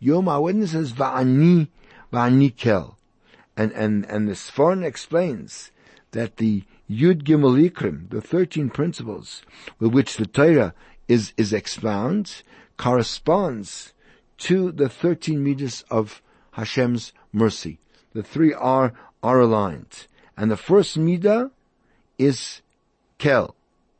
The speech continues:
And Hashem, Hashem is the, is the, uh, is the prelude. Kel is the first of the midah, which corresponds to the first, mm, uh, midah of the thirteen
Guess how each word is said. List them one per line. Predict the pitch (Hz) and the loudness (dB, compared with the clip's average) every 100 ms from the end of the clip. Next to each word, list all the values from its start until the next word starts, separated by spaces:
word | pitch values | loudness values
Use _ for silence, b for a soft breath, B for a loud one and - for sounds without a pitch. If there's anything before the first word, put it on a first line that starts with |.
| _ _ | _ _
And | 110 82 | -14 -10
Hashem, | 90 139 135 | -4 0 0
Hashem | 110 - 117 | 0 0 -2
is | 107 92 | -2 -8
the, | 98 95 - | -8 -8 -6
is | 95 87 | -10 -8
the, | 98 92 | -4 -2
uh, | 90 87 80 b b b _ | 0 -2 -4 b b b _
is | 95 82 | -12 -10
the | 85 | -12
prelude. | - 170 175 185 214 - b b b - | 0 2 4 4 2 -8 b b b -2
Kel | 143 147 143 | 2 6 6
is | 110 | 4
the | 107 | 0
first | - 160 135 127 | 0 0 2 0
of | |
the | 110 | 0
midah, | 98 101 123 156 B B - | 0 0 -4 -8 B B -4
which | 113 - | -4 0
corresponds | 123 117 - 147 175 147 | -2 -2 -2 -2 -2 -6
to | |
the | 135 | -12
first, | 123 - 175 - - _ b b b | -12 -6 -6 -6 -16 _ b b b
mm, | 113 117 - - | -8 -8 -8 -4
uh, | 113 | 0
midah | 110 135 156 160 196 240 _ b b | 0 0 0 0 0 -2 _ b b
of | 208 202 | -6 -4
the | - | -2
thirteen | - 160 - 139 120 | 2 0 0 -2 0